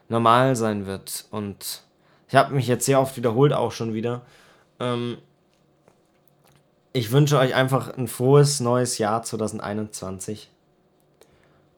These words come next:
und macht das Beste draus, wie es ist. Bleibt zu Hause, aber feiert trotzdem schön den neuen Jahresbeginn und ja,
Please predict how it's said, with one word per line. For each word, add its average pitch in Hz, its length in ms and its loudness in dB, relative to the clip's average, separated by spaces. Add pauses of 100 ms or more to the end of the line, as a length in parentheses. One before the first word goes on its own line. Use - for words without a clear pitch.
und 107 580 -4 (520)
macht 110 260 2
das 117 140 -2
Beste 123 340 -2
draus, 113 680 -2 (520)
wie 117 80 -4
es 104 140 -6
ist. - 440 -8 (640)
Bleibt 143 240 4
zu 143 180 0
Hause, 135 500 2
aber 107 520 -2 (480)
feiert 131 360 4
trotzdem 139 420 -4
schön 127 540 -4 (100)
den 117 200 -4
neuen 117 220 0
Jahresbeginn 120 960 -2
und 107 280 -6 (1700)
ja, 110 200 -2